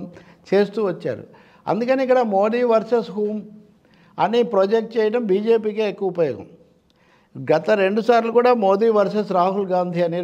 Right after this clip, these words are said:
రాహుల్ గాంధీ ప-, అని అదొక వాళ్ళ ఎత్తుగడ. కానీ మీరు అపోజిషన్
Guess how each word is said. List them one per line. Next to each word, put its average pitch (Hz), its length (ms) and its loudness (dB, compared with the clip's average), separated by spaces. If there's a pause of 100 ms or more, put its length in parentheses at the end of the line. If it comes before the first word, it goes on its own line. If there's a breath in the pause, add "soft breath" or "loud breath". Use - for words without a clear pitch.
రాహుల్ 180 340 0
గాంధీ 180 320 0
ప-, 165 140 -2
అని 240 160 -6
అదొక 240 400 0 (140)
వాళ్ళ 202 200 2 (220)
ఎత్తుగడ. 220 420 -4 (800 soft breath)
కానీ 240 140 -2
మీరు 233 180 4 (100)
అపోజిషన్ 247 540 0